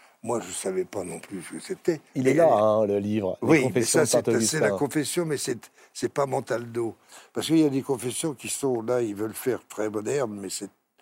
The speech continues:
Speaker 1: enfin, c'est, c'est un, c'est lui qui l'avait traduit.
Speaker 2: Mandouze.
Speaker 1: Mais là,
Speaker 2: Mais
Speaker 1: là,
Speaker 2: alors,
Speaker 1: Mandouze, oui.
Speaker 2: qu'est-ce qui vous plaît tant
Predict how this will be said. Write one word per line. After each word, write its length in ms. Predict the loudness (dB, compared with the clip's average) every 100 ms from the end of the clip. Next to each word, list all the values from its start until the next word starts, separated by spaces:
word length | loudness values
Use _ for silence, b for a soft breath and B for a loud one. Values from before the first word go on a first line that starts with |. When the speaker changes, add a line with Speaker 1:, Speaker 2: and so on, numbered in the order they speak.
| B B B B B B B B B _
Speaker 1:
enfin, 220 | -8 -6
c'est, 320 | -6 -8 -10 -12
c'est 380 | -14 -14 -12
un, 200 | -10 -10
c'est 200 | -4 -2
lui 200 | 2 2
qui 140 | 2 0
l'avait 240 | 0 -2
traduit. 720 | -6 -10 -10 -10 -12 -14 -18 _ _ -4
Speaker 2:
Mandouze. 440 | -4 -4 -8 -14 _ -10
Speaker 1:
Mais 120 | -8
là, 360 | -4 -4 -4 -4
Speaker 2:
Mais 140 | 0
Speaker 1:
là, 60 | 4
Speaker 2:
alors, 280 | 4 2 0
Speaker 1:
Mandouze, 600 | 0 0 -2 -2 -4 -2
oui. 60 |
Speaker 2:
qu'est-ce 180 | -2 -2
qui 120 | -4
vous 200 | -4 -4 -6 _ _
plaît 360 | -2 2 2 0 -8 0
tant 280 | 2 2